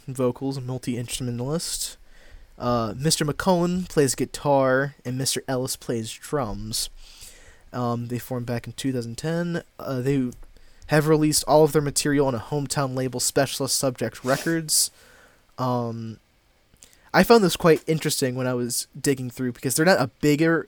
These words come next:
they're not a big band, but they toured in support of Taking Back Sunday and Frank Iero of My Chemical Romance fame.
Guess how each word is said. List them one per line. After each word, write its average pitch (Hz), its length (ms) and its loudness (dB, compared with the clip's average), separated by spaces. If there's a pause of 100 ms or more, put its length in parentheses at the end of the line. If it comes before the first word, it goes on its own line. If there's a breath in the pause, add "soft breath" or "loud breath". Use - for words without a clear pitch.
they're 156 120 -2
not 156 140 4
a 123 40 0
big 135 320 -2
band, 165 280 2
but 151 140 0
they 131 180 2 (100)
toured 151 300 2
in 139 80 -4
support 139 460 0
of 120 180 -4
Taking 143 300 -2
Back 131 240 2
Sunday 135 360 -2
and 123 120 -6
Frank 135 320 -4
Iero 131 440 0
of 123 140 -8
My 127 120 -4
Chemical 123 400 -6
Romance 139 400 -4
fame. 165 360 -6